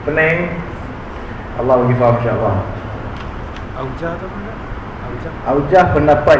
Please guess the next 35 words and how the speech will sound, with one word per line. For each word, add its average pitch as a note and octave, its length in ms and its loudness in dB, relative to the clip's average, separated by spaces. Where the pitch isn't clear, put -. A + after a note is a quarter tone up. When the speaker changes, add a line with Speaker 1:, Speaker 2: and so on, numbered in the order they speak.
Speaker 1:
yang C#3+ 400 4
lebih C#3+ 320 4
berwajah. C3 480 4
Nanti B2+ 240 -2
saya A#2+ 160 2
explain, A2+ 320 0
tu C#3 160 0
detail B2 320 2
nanti. A#2 160 0
Bab-bab C3 400 4
tu C#3 160 4
nanti C#3 400 2
one C#3 240 4
by C#3 80 6
one D3 240 6
saya B2 80 2
akan C3+ 160 2
explain, B2+ 240 2
insya-Allah, A#2+ 320 2
satu A#2 80 -2
masa. A#2 240 0
Last-last A#2+ 400 4
dah A2+ 80 2
khatam B2 320 2
kitab B2+ 240 4
kan C3 80 2
nanti C3 240 2
kan. B2+ 80 4
Dah, G#2+ 160 0
dah, G#2+ 100 2
dah B2+ 160 0
mantap B2 400 6
dah, C#3+ 160 8
dah, A#2 240 8
dah A#2 40 8